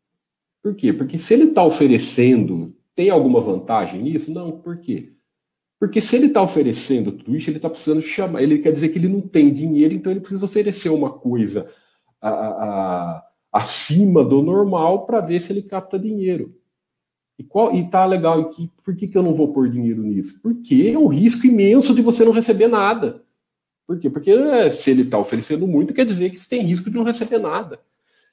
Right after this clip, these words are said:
Então, tem o que pre-, tudo tem o que presta e o que não presta, né? Tem as empresas, acabei de mostrar uma empresa aqui redondinha, né? Então, você vê ali, tá na cara que é uma empresa de valor,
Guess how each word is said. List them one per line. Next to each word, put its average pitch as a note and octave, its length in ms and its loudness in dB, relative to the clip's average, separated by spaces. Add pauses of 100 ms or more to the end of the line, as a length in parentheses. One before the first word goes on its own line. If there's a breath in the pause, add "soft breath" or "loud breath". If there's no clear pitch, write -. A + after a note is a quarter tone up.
Então, A3+ 340 2
tem E3 160 0
o F#3 80 0
que F#3 120 -8
pre-, C3 340 2
tudo D#4 400 6
tem D#3 160 2
o - 80 -4
que - 80 -20
presta D#3 360 -4
e - 40 -20
o - 20 -20
que G#3 100 -6
não B3+ 100 -8
presta, B2+ 420 -8 (560)
né? B2+ 160 0
Tem D#3+ 200 2
as E3 120 2
empresas, C#3+ 440 2
acabei B2+ 280 2
de F3 80 0
mostrar D#3 380 -4
uma D3+ 100 -2
empresa C#3+ 380 -2
aqui C3 160 0
redondinha, C#3 760 -4 (560)
né? B2 300 -4
Então, C3 160 -8
você E3 160 -8
vê D3 400 2
ali, G2 280 0
tá G#2 160 -4
na C3 100 0
cara A#2+ 460 0
que - 120 -10
é E2+ 40 -2
uma E2+ 100 -4
empresa F2 320 -8
de - 80 -20
valor, E2 460 -14